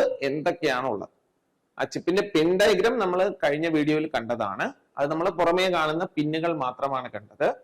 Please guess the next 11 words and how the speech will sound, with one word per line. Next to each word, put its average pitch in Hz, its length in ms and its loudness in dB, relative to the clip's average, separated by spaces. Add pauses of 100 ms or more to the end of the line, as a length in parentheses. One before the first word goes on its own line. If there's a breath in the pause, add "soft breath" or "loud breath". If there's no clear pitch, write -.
(680)
ആ - 20 4 (140)
മൈക്രോ 170 400 0
പ്രോസസറിന്റെ 165 640 0
അകത്ത് 170 500 2 (640)
എന്തൊക്കെയാണ് 151 720 0 (200)
Intel 143 380 2 (500)
ഉൾക്കൊള്ളിച്ചിരിക്കുന്നത് 160 1080 4 (260)
എന്നാണ് 123 400 -4
നമുക്കടുത്ത് 135 560 -4
നോക്കാനുള്ളത്. - 480 -4 (3000)
വളരെ 165 240 4